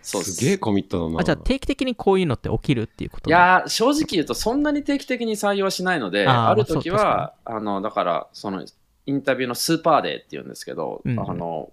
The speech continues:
Speaker 1: バーッとその日に面接を固めて、みんな、
Speaker 3: うんうん。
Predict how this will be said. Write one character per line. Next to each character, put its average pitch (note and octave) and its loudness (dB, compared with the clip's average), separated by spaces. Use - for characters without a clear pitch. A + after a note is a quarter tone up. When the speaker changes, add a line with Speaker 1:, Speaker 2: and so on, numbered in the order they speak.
Speaker 1:
バ G2 0
ー G#2+ -6
ッ - -20
と G#2 -8
そ G#2 -6
の G2 -6
日 G#2 -6
に F2 -6
面 E2 -8
接 - -12
を D#2 -10
固 F2+ -8
め E2 -8
て、 G#2+ -2
み D#3 0
ん C#3 -2
な、 F2+ -2
Speaker 3:
う - -4
ん - -6
う - -6
ん。 - -14